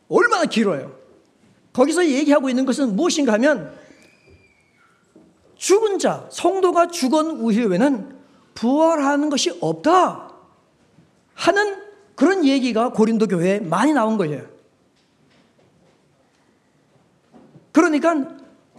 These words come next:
"왜 없다고 그러느냐?" 하고 쭉 설명하는 것이에요. 바울이 전에 이미 다 설명했으면 그렇게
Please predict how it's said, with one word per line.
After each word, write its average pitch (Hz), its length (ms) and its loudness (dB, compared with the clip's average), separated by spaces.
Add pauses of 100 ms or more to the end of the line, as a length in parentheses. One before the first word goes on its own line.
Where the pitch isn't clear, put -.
"왜 208 200 2
없다고 349 480 0
그러느냐?" 240 680 0 (200)
하고 392 300 -2
쭉 - 420 -4
설명하는 254 480 -2
것이에요. 151 340 -8 (960)
바울이 220 420 2
전에 311 300 2
이미 285 260 -2
다 240 140 -4
설명했으면 254 1000 0 (340)
그렇게 262 800 -2